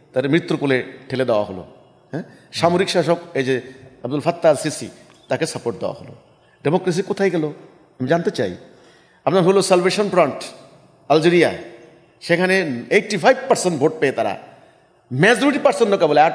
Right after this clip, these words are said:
টপ তারা গেল। কোথায় মেজরিটি পার্সেন্ট? তাদেরকে সামরিক শাসন জারি করে দিয়ে তাদেরকে ক্ষমতা থেকে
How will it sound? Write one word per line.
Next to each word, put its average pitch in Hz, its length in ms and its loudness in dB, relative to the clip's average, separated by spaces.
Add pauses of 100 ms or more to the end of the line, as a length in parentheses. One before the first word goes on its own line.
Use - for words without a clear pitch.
টপ 208 140 4 (680)
তারা 117 260 -4 (100)
গেল। 95 160 -8 (100)
কোথায় 151 220 2
মেজরিটি 180 320 0
পার্সেন্ট? 170 360 -8
তাদেরকে 143 380 2 (280)
সামরিক 131 300 -4
শাসন 113 300 -8 (600)
জারি 127 200 2
করে 147 200 -2
দিয়ে 190 180 -4
তাদেরকে 117 380 -6
ক্ষমতা 107 340 -10
থেকে 101 140 -8